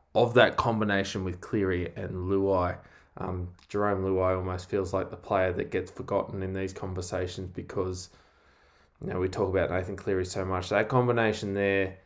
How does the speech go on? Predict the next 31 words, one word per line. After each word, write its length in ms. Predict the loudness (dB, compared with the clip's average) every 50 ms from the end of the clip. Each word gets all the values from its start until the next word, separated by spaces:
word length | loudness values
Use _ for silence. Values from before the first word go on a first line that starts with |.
| _ _ _ _ _ _ _ _ _
that 140 | -4 0
can 100 | 0 0
happen 320 | 0 2 0 0 2 2 2
either 200 | 4 4 4 2
side 280 | 2 4 4 6 6
of 80 | 6 4
the 100 | 2 2
ruck, 400 | 4 6 6 6 6 4 -2 -2
they're 200 | 2 4 4 4
not 320 | 4 4 2 2 0 0 4
working 320 | 4 4 6 4 2 -2
independently 600 | -2 -2 -2 -4 -4 -4 -4 -4 -4 -4 -4 -2 -2
of 100 | 0 0
each 240 | -2 -2 -2 -2
other. 240 | 0 0 2 2 2
They, 380 | 2 2 2 2 0 0 -2 -6 -12 _ _ _ 0
they 140 | 2 2 2
have 180 | 2 2 2
that 200 | 2 0 0 -2
con-, 280 | -4 -6 -6 -6 -8 -8 -8 -6
uh, 220 | -4 -2 -2 -2
that 200 | -2 -2 -4 -6
connection 440 | -6 -6 -6 -6 -6 -6 -6 -4 -2
week 220 | -2 -2 -2 -4
in, 100 | -4 -2
week 220 | -2 -4 -2 0 2
out. 380 | 4 4 4 4 0 -4 -14 -20 _ -20 -20 -20 -20 -20 -18 -2 4
I, 180 | 6 8 8
I 340 | 8 8 10 12 12 12 12
actually 320 | 12 12 10 8 8 8 8
think, 420 | 6 2 0 0 0 -2 -8 -14